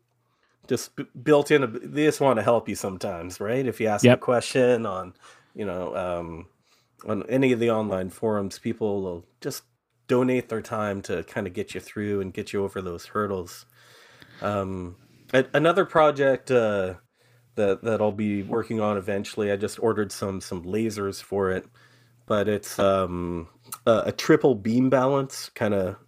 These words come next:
Speaker 1: that you'd see in a high school science class from the nineties, and it's got, like, a plate on it.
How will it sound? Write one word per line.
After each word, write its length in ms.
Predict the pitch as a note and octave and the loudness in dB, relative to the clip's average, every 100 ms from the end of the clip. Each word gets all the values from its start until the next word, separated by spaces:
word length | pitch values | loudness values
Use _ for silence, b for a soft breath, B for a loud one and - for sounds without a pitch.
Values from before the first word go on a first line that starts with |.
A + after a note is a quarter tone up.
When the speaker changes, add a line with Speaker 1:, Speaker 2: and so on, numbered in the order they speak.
| _ | _
Speaker 1:
that 180 | - G#2+ | -2 0
you'd 200 | G#2 G2+ | 0 -2
see 300 | - A#2 A2+ | -4 0 2
in 120 | G#2 | 2
a 280 | G2 F2+ F2 - b b | 0 -4 -6 -12 b b
high 160 | - G2+ | 0 0
school 280 | - G2+ | 0 -2
science 460 | F#2+ - A#2+ A#2 - | 0 4 4 4 0
class 380 | - A2+ G#2+ - | 2 2 2 -2
from 180 | G2 F#2+ | -4 -4
the 80 | |
nineties, 720 | F#2 F#2 G2+ G2+ G#2 A2 - - B B B B B | -2 -2 -2 -2 -4 -6 -8 -16 B B B B B
and 160 | F#2 | -4
it's 160 | F2 - | -4 -2
got, 220 | - F#2+ | 0 0
like, 120 | F2+ - | 0 -6
a 60 | |
plate 400 | - - A2 G#2+ | -8 -2 0 0
on 220 | G#2+ G#2 | 0 0
it. 240 | G#2 G#2 | 0 -2